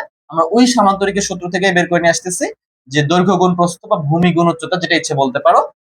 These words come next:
কর্ণ হচ্ছে এটা। বি-, বি-, আশা করি বিষয়টা বুঝতে পারছো। এরপরে যদি আমরা দেখি যে আমরা রম্বস দেখবো, এখানেও সামান্তরিক আগাইছি, পরে দেখতেছি এটা আমরা। তো এরপর আমরা রম্বস দেখবো। তো রম্বস কি হইছে? রম্বসও একটা বিশেষ ধরনের সামান্তরিক,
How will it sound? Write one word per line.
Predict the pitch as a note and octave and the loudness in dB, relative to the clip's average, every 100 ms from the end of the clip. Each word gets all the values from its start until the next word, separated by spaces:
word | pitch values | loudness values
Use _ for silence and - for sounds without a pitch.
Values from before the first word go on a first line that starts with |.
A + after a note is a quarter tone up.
| _ | _
কর্ণ | D#3+ D3+ | 0 2
হচ্ছে | B2+ B2 - D5 - _ | 0 0 0 -2 -4 _
এটা। | B2+ - - _ _ _ _ | -16 -14 -18 _ _ _ _
বি-, | C3+ D3+ | -12 -10
বি-, | E3 | -12
আশা | D3 F#3 | -6 -2
করি | F#3+ G#3+ | 0 2
বিষয়টা | F3 F3+ F3+ - - _ _ _ _ _ _ D#3+ | 2 2 0 0 -4 _ _ _ _ _ _ -8
বুঝতে | E3+ - | -8 -4
পারছো। | - G2+ - - _ _ - | -2 -2 -4 -10 _ _ -2
এরপরে | A#3 B3 C4+ | 0 2 2
যদি | B3+ A#3 | 2 0
আমরা | A#3 | 0
দেখি | G#3+ G#3+ G#3+ | 0 -2 0
যে | G3+ G3 - - - | 0 0 -4 -10 -2
আমরা | E3 | 2
রম্বস | E3+ F3+ F#3+ F3 F3 - | 4 2 2 0 -2 -2
দেখবো, | A2+ G2 F#2+ _ - | -10 -12 -18 _ -16
এখানেও | D#3+ G#3 | -6 -4
সামান্তরিক | G3+ E3 D#3+ D#3+ | 0 0 0 0
আগাইছি, | D3+ B2 B2 G2+ | 0 0 -4 -10
পরে | C3+ C3+ | -6 -6
দেখতেছি | B2 B2 - | -6 -12 -18
এটা | - B2 | -18 -8
আমরা। | C3+ B3+ - _ _ _ | -4 -4 -6 _ _ _
তো | F3 | -4
এরপর | G3 G3+ A#3 | -2 2 2
আমরা | A#3 F3+ | 4 4
রম্বস | E3+ F3+ F3+ E3 - | 4 2 0 -4 -4
দেখবো। | - - | -10 -10
তো | - | -4
রম্বস | E3 G#3 A3 A#3+ | 0 2 2 -2
কি | - B3 | 0 -2
হইছে? | A#3+ - F#4+ - _ _ _ | 0 -2 -4 -6 _ _ _
রম্বসও | C3 D#3 F3+ F#3+ A3 D4+ E4 D#4+ | 0 2 2 2 2 2 0 -6
একটা | A#3+ | -8
বিশেষ | F#3+ F3 F#3+ D3+ | -10 -10 -10 -8
ধরনের | E3 C#3+ | -4 -4
সামান্তরিক, | C#3+ C3+ B2 B2 D#3 C#4+ | -2 -2 0 -2 0 0